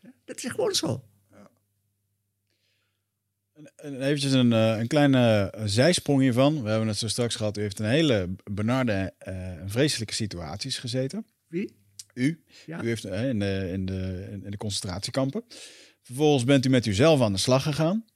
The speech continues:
Speaker 3: Eh, psychologisch en die laag daaronder.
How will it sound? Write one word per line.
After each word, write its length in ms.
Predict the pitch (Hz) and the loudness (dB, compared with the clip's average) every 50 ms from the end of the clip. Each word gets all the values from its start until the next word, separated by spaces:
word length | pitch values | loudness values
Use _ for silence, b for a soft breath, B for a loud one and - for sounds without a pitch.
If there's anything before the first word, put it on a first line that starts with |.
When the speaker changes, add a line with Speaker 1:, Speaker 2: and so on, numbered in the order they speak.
| _ _ _ _ _ | _ _ _ _ _
Speaker 3:
Eh, 260 | - 98 98 98 95 92 82 - - - 73 80 85 90 - | -8 -4 -2 -2 -2 -2 -4 -10 -16 -18 -18 -18 -18 -18 -14
psychologisch 600 | - - 127 110 120 127 139 139 131 160 160 - | -8 -6 -2 2 6 6 8 8 8 6 4 4
en 220 | - - 143 151 147 | 4 2 4 6 8
die 100 | 131 123 | 8 8
laag 260 | 120 110 101 98 104 | 8 6 6 2 -2
daaronder. 460 | - 90 92 139 160 170 196 233 | -4 -2 0 2 2 2 2 2